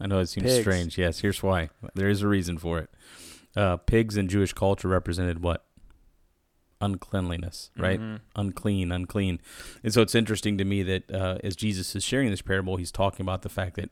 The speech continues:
Speaker 1: there's pigs present, and he's one feeding pigs and eating the slop of the pigs. And,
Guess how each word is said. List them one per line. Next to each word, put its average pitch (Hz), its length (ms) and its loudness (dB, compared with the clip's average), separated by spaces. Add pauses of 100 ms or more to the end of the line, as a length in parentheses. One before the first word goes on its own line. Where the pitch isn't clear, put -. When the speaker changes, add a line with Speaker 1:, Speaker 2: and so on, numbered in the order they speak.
(140)
Speaker 1:
there's 98 160 -8
pigs 95 380 -2
present, 90 440 -2 (140)
and 95 100 -4
he's 101 200 -2
one 95 180 -2
feeding 95 380 -2
pigs 95 360 0
and 90 120 -2
eating 95 220 0
the 87 60 -4
slop 90 320 -4
of - 40 -8
the 87 80 -4
pigs. 90 420 -2
And, 82 220 -6